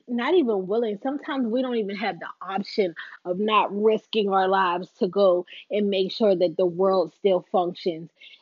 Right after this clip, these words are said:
at least at a minimal normalcy for people who are in the house. You understand?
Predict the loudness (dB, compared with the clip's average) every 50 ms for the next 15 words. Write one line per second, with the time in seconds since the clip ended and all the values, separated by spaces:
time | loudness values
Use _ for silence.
0 | _ _ 0 2 2 4 6 6 4 4 4 4 4 4 2 0 -4 _ _ _
1 | -20 -20 -20 _ _ _ _ _ _ _ _ _ _ _ _ _ _ _ -4 -2
2 | -2 0 0 -2 -2 -2 -2 -2 0 0 0 -2 -2 -2 0 0 0 0 -2 -4
3 | -8 _ _ _ _ -6 -2 -2 0 0 0 -2 -2 -4 -6 -4 -2 0 0 0
4 | 0 -2 -2 0 2 4 4 4 4 2 -2 -2 -2 -2 -2 0 2 4 4 4
5 | 4 2 0 -2 -4 -4 -4 -6 -6 -4 -4 -4 -4 -6 -12 -18 _ _ _ _
6 | _ _ _ _ _ _ _ _ _ _ _ _ _ _ _ _ _ _ _ _
7 | _ _ -6 -4 -2 0 0 -2 -2 -2 -4 -2 -2 -2 -2 -4 -6 -8